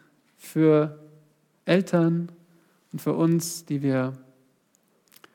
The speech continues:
mit Kindern zusammen sind, dass wir sehen, dass Gott auch ein Gott der Kinder ist und dass er auf sie hört.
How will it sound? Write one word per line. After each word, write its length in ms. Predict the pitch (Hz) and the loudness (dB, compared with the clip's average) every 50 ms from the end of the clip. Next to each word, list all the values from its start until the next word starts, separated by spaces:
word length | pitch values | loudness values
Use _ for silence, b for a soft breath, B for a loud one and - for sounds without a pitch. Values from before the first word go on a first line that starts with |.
| b b b b b _ | b b b b b _
mit 180 | - 143 - - | -10 -10 -10 0
Kindern 300 | - 214 214 208 185 175 | 2 4 4 6 4 4
zusammen 440 | 175 165 147 139 143 147 151 147 139 | 2 0 0 2 2 2 2 2 2
sind, 380 | 139 147 143 147 147 143 - b b b b b b b b b b b b b b b b b b b b b b b b _ | 2 0 0 0 -2 -4 -10 b b b b b b b b b b b b b b b b b b b b b b b b _
dass 200 | - 165 160 - | -6 -6 0 2
wir 120 | 175 170 160 | 4 4 4
sehen, 560 | 135 131 151 170 175 180 185 185 190 190 175 | 4 6 6 8 8 8 8 6 4 4 2
dass 280 | 147 139 131 - - | 2 0 -2 -4 -6
Gott 600 | - 165 156 160 165 165 - - - - - - - 170 - | -2 0 0 0 0 -4 -8 -14 -18 -18 -20 -20 -20 -16 -14
auch 160 | - 143 - | -14 -8 -4
ein 140 | 147 143 139 | -2 -2 0
Gott 300 | 135 147 156 151 - - | 0 0 -2 -2 -4 -6
der 100 | - 147 | -6 -6
Kinder 480 | 139 - - 160 160 151 131 127 127 127 | -4 0 2 2 4 4 2 0 -4 -8
ist 300 | 135 - - - - - _ _ _ _ _ _ _ _ _ _ _ _ _ _ _ _ _ _ _ _ | -14 -18 -18 -20 -20 -20 _ _ _ _ _ _ _ _ _ _ _ _ _ _ _ _ _ _ _ _
und 80 | - 139 | -2 -2
dass 160 | 143 139 - | -2 -2 -2
er 420 | - - 156 160 160 165 165 - | -2 0 2 2 2 2 0 0
auf 380 | 165 156 151 160 156 - - - | 0 0 0 0 0 -4 -10 -14
sie 440 | - - 160 151 143 143 143 147 143 - - - _ _ _ | -6 -2 0 2 2 2 0 -2 -4 -10 -18 -20 _ _ _
hört. 560 | - - 180 185 - - - - - - - | 0 4 4 4 4 2 -2 -10 -18 -20 -20